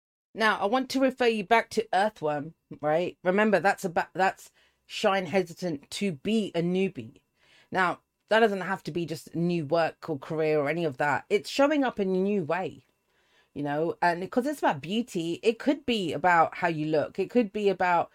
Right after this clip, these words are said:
you know, a different look that you wanna try, a very kind of, I mean, that's a very kind of basic way of looking at this. But I do wanna give you the very kind of core, like, tiny little thing, um, and it expands out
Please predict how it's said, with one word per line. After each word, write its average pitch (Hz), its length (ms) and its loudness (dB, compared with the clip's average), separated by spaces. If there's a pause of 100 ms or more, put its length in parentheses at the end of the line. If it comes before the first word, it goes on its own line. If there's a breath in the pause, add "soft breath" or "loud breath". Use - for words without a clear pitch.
(280 soft breath)
you 185 80 -6
know, 185 140 0
a - 60 -2
different 170 340 -2
look 190 320 2
that 180 120 -4
you 170 100 -4
wanna 156 240 -2
try, 151 240 -2
a 160 180 0
very 185 280 2
kind 180 200 -4
of, 160 100 -6 (100)
I 175 100 -6
mean, 196 160 0
that's 214 200 -2
a 170 40 -6
very 190 220 0
kind 165 140 -4
of 127 160 -6
basic 151 480 -6
way 147 120 -2
of 135 120 -6
looking 151 260 -6
at - 140 -8
this. - 280 -16 (240 loud breath)
But 170 80 0
I 185 40 2
do 233 180 2
wanna 240 180 4
give 180 300 -2
you 175 220 -4
the 156 80 -8
very 165 220 -2
kind 180 180 -8
of 151 120 -6
core, 185 460 -4
like, 170 180 -6
tiny 240 380 2
little 190 180 0
thing, 180 480 -2 (540 soft breath)
um, 170 460 2 (420)
and 196 100 4
it - 80 2
expands 202 480 -2
out 175 320 0